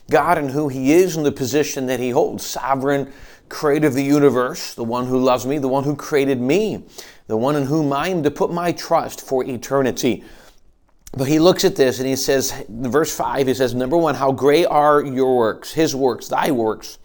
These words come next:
But then he says, <clears throat> "Thy thoughts are very deep."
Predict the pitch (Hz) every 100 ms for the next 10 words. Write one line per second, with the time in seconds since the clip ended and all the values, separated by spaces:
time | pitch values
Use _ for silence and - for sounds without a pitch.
0 | - - - - - - 131 185 214 -
1 | 147 147 180 165 151 139 - 151 170 214
2 | - 139 123 120 147 147 147 139 139 -
3 | - - 117 123 131 123